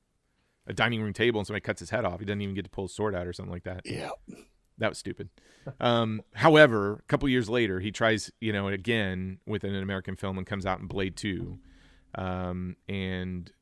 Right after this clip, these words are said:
Speaker 2: Snowman.
Speaker 1: again, yeah, smaller part, but you know it's Donnie Yen. It's pretty
Speaker 2: Yep.
Speaker 1: fantastic.
Speaker 2: He was actually the, um, action choreographer on that film, too.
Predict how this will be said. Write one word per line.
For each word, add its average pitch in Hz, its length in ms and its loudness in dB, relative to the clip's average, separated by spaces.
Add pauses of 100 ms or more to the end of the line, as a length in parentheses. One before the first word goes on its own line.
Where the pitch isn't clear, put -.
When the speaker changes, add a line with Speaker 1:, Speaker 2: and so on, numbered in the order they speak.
(160)
Speaker 2:
Snowman. 123 360 -2
Speaker 1:
again, 107 520 -2 (440)
yeah, 104 220 0
smaller 147 600 2
part, 113 500 -2
but 101 220 0 (400)
you 117 160 -2
know 127 220 4
it's 107 120 -4
Donnie 110 340 0
Yen. 87 320 -6
It's - 100 -20
pretty 104 160 -2
Speaker 2:
Yep. 90 60 -8
Speaker 1:
fantastic. 92 540 -4 (500)
Speaker 2:
He 147 100 -4
was 147 100 0
actually 165 360 -2
the, 131 240 -4
um, 110 360 -8 (220)
action 127 440 -6
choreographer 139 680 -6
on 101 80 -8
that 92 180 -10
film, 98 240 -10
too. 131 260 -10